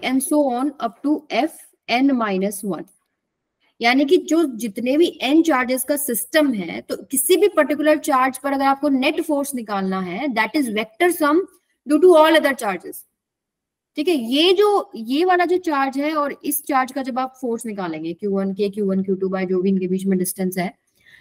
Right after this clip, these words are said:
तो ये force के, ये जो force आएगा वो impact में नहीं आता, मतलब बाकी के जो charges है वो इस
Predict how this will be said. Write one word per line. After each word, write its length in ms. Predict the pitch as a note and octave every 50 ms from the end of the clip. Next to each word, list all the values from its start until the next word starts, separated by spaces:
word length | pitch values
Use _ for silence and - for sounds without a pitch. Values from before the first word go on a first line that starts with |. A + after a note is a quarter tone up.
| _ _ _
तो 180 | E4+ E4 - -
ये 260 | A#3 G#3+ A#3+ C#4 E4
force 300 | F4 F4+ F4+ E4 E4 D#4+
के, 140 | - E4 D#4+
ये 320 | A3 A3 A3+ A#3 C4+ D#4 E4+
जो 120 | F4+ F#4+
force 380 | F#4 - E4+ D#4+ F#4 G4+ F#4 F4
आएगा 380 | D4 B3 A#3 A3+ A#3 C4 D#4 F#4
वो 560 | D#4 A#3 A3+ G#3+ G#3+ B3 C4+ D#4 F#4+ - - -
impact 440 | C4+ C#4+ D4 C#4+ D4 C#4+ D4+ D4 -
में 140 | C#4+ D#4 D#4+
नहीं 200 | D4+ D#4+ D#4 D4+
आता, 240 | A#3 G3+ - G3 F#3
मतलब 200 | G3 G3+ A#3 A#3
बाकी 360 | A3 A3+ A3+ A3 - D#4 D#4+
के 180 | D#4 E4+ E4+ D4
जो 140 | D#4+ F4
charges 440 | E4+ - D4 B3+ B3+ B3 C4 E4 D#4+
है 60 | F4
वो 120 | E4 F4 F4+
इस 140 | F4 -